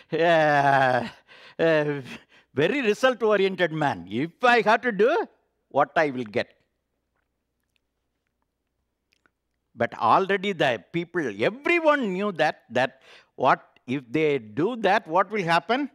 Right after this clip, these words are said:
He will, uh, the king will enrich the, with great riches, will give him his daughter, and give his father's house exemption from taxes in Israel.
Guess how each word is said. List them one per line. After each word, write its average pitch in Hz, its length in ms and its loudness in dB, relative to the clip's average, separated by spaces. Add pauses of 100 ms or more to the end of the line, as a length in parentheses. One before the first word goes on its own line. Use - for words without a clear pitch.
(960)
He 143 140 -4
will, 156 240 -2
uh, 139 80 2
the 131 280 0
king 208 300 -4
will 180 220 -2
enrich 165 560 -4
the, 170 280 0
with 120 200 -8
great 151 340 -4
riches, 196 540 -6
will 135 120 -4
give 185 360 -6
him 226 320 -6 (280)
his 156 200 -6
daughter, 180 680 0 (280)
and 139 380 -2
give 226 300 -6
his 233 280 -6
father's 202 580 0
house 180 380 -2
exemption 202 560 -4
from 160 220 -8
taxes 160 500 -2
in 139 160 -4
Israel. 120 400 -8